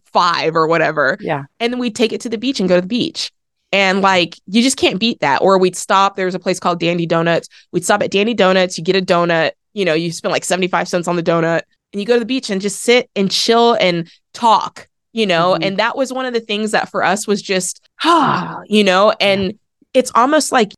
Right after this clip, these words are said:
Speaker 1: you set the temperature, right? If you say
Speaker 2: Mm-hmm.
Speaker 1: that it's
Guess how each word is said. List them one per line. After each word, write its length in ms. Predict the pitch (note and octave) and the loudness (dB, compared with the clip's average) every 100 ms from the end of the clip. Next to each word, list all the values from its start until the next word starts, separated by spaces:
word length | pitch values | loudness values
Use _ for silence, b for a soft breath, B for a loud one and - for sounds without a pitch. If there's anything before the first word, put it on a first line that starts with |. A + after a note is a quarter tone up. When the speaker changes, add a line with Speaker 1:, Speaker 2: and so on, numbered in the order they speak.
| _ | _
Speaker 1:
you 260 | F#3 G#3 D#4+ | -2 2 2
set 300 | - C4+ - | 2 -2 -2
the 60 | F#3 | -4
temperature, 640 | G#3 E3+ D3 - A#2+ B2+ | -2 -2 -2 -2 -4 -2
right? 300 | E3+ E3+ F#3 | 0 2 2
If 180 | F3+ F3+ | 2 0
you 180 | G#3 C4 | 0 0
say 340 | C#4+ A3+ G3+ G3 | 2 2 2 2
Speaker 2:
Mm-hmm. 60 | |
Speaker 1:
that 340 | F#3 E3 D#3+ - _ | 2 0 0 -4 _
it's 160 | B3+ | -6